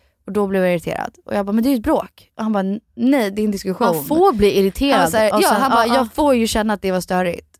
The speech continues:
Speaker 2: Ja.
Speaker 1: Utan
Speaker 2: Och ta
Speaker 1: att
Speaker 2: upp
Speaker 1: hata
Speaker 2: det.
Speaker 1: dig.
Speaker 2: Ja, ja. Nej, men
Speaker 1: <laughs> Alltså,
Speaker 2: exakt.
Speaker 1: så här, jag hatar inte dig. Jag tyckte det var störigt att du var sen.
Speaker 2: Oh,
Speaker 1: Och, och det har
Speaker 2: så
Speaker 1: jag,
Speaker 2: svårt.
Speaker 1: det liksom har jag behövt jobba bort.
Speaker 2: Ja.
Speaker 1: Att så här, oj, det betyder inte att vi bråkar och ska göra slut. <laughs>
Speaker 2: Nej, det är det jag menar. Och det är, ja, jag vet inte, det är en del av vardagen som jag tror att man måste bara köpa.
Speaker 1: Ja,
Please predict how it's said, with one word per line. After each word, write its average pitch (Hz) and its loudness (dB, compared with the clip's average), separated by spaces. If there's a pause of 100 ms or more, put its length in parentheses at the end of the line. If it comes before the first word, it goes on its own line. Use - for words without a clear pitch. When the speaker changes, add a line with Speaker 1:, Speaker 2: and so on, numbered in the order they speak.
(120)
Speaker 2:
Ja. 190 -4 (200)
Speaker 1:
Utan 226 2
Speaker 2:
Och 247 2
ta 208 2
Speaker 1:
att 240 4
Speaker 2:
upp 330 -2
Speaker 1:
hata 262 2
Speaker 2:
det. 208 2
Speaker 1:
dig. 202 0
Speaker 2:
Ja, - 2
ja. 240 2 (300)
Nej, - 0
men 370 0
Speaker 1:
<laughs> 330 -4
Alltså, 262 0
Speaker 2:
exakt. 359 2
Speaker 1:
så 277 -2
här, 254 0
jag 247 0
hatar 262 0
inte 226 -4
dig. 165 0
Jag 220 -2
tyckte 202 -6
det 196 -2
var 185 0
störigt 180 -2
att 175 -8
du 170 -4
var 165 -6
sen. 180 -6 (160)
Speaker 2:
Oh, 208 -12 (240)
Speaker 1:
Och, 240 2
och 247 0
det 226 0 (120)
har 247 2
Speaker 2:
så 190 2
Speaker 1:
jag, 180 2
Speaker 2:
svårt. 196 -10
Speaker 1:
det 320 2
liksom 208 -2
har 175 0
jag 170 -6
behövt 175 -4
jobba 170 -2
bort. - -8
Speaker 2:
Ja. 196 -8
Speaker 1:
Att 180 -6
så 170 -2
här, 160 -2 (380)
oj, 220 2
det 185 -4
betyder 202 -4
inte 208 -6
att - -16
vi 196 -2
bråkar 185 -4
och 170 -8
ska - -8
göra 180 -2
slut. - -4
<laughs> 269 -2
Speaker 2:
Nej, 359 0
det 330 2
är 320 2
det 330 0
jag 320 2
menar. 277 0 (200)
Och 240 -2
det 269 -2 (240)
är, 247 0
ja, 277 -2
jag 285 0
vet 285 -2
inte, 185 -8
det 190 -6
är 233 -2
en 226 -6
del 214 0
av 202 -2
vardagen 202 0
som 196 -8
jag 185 -8
tror 190 -2
att 180 -4
man 185 -2
måste 185 -8
bara 170 -4
köpa. 190 -4
Speaker 1:
Ja, 165 -6